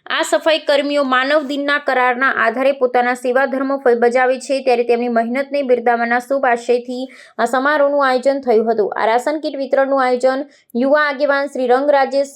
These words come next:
આયરે દ્વારા કરવામાં આવ્યું હતું. આ સેવાકીય કાર્યમાં યુવા કોર્પોરેટરના હસ્તે સફાઈ કર્મચારીઓને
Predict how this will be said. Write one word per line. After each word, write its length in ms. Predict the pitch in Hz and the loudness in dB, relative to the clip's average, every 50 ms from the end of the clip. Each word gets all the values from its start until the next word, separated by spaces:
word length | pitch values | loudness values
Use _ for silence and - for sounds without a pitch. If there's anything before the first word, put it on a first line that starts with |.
| - - | -6 -4
આયરે 400 | 233 240 240 247 254 254 269 262 | 0 2 4 4 4 4 2 0
દ્વારા 280 | 233 240 247 240 254 | 2 2 4 4 4
કરવામાં 460 | 254 254 247 240 240 247 247 254 254 | 2 2 2 2 2 2 2 2 0
આવ્યું 220 | 240 233 233 233 262 | 0 0 0 0 0
હતું. 280 | 247 262 269 254 - | 0 2 0 0 2
આ 100 | - 240 | 2 0
સેવાકીય 460 | 262 262 - 277 269 269 269 269 277 269 | 0 0 0 2 2 2 2 0 -2 0
કાર્યમાં 420 | 269 269 247 240 240 240 247 247 | 2 2 2 2 2 2 2 0
યુવા 300 | 247 233 240 240 269 269 | 0 0 2 2 2 2
કોર્પોરેટરના 640 | 269 269 262 247 247 247 247 240 240 240 240 240 | 2 0 -2 0 0 -2 2 2 0 2 2 -2
હસ્તે 340 | 247 233 240 233 - 269 262 | -2 -2 -6 -6 -2 -2 -4
સફાઈ 340 | 254 247 240 233 233 262 262 | 0 0 -2 0 0 -2 -2
કર્મચારીઓને 840 | 262 262 247 240 247 254 240 - 277 262 254 262 240 214 185 190 - | 0 0 0 0 0 -4 -2 0 0 2 2 2 0 0 -2 -4 -8